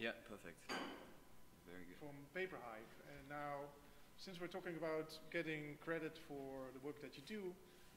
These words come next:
Speaker 2: uh, one part that we sort of ignored all the time is that books and book reviews are also peer-reviewed. Um, and so they have been working on a way to, uh, make that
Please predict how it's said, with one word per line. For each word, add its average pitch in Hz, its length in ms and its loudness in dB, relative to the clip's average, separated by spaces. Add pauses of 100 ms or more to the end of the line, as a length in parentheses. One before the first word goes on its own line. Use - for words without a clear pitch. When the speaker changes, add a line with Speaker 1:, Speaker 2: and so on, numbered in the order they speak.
(200)
Speaker 2:
uh, 139 640 4
one 185 320 4
part 151 240 4
that 143 240 -2
we 143 160 0 (400)
sort 185 160 0
of 143 80 -2 (400)
ignored 151 640 -2
all 139 80 -6
the 123 160 -6
time 123 240 -4 (160)
is 131 400 -8 (160)
that 131 160 -4 (320)
books 156 400 -2 (160)
and 135 160 -8
book 147 160 -4
reviews 139 560 -2 (560)
are 135 320 2
also 156 240 -2 (640)
peer-reviewed. 120 480 0 (320)
Um, 120 400 -8 (400)
and 147 160 0
so 151 240 -2
they 170 80 4
have 156 160 -2
been 147 240 0
working 143 320 0
on 135 160 -2 (800)
a 131 80 -4
way 135 240 4 (160)
to, 135 80 -2 (960)
uh, 131 160 -10 (160)
make 131 160 -4
that 131 160 -6